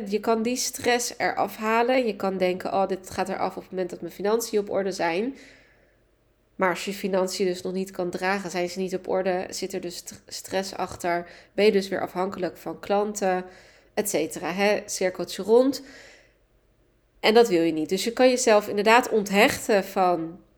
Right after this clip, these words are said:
salesgesprekken. Je kan je onthechten van wat voor financieel resultaat er überhaupt aan vastzit.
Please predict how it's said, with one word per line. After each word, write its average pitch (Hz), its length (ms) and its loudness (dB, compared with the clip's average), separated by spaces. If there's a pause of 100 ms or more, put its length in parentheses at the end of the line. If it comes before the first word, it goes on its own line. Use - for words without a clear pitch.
(160)
salesgesprekken. 226 960 -2
Je 262 100 2
kan 185 260 -2
je 175 260 2 (800)
onthechten 190 800 -4
van 175 540 -4 (600)
wat 175 180 -8
voor - 140 -10
financieel 180 1080 -2 (260)
resultaat 180 640 -4
er - 80 -6
überhaupt 208 380 -2
aan 196 120 -2
vastzit. 233 800 2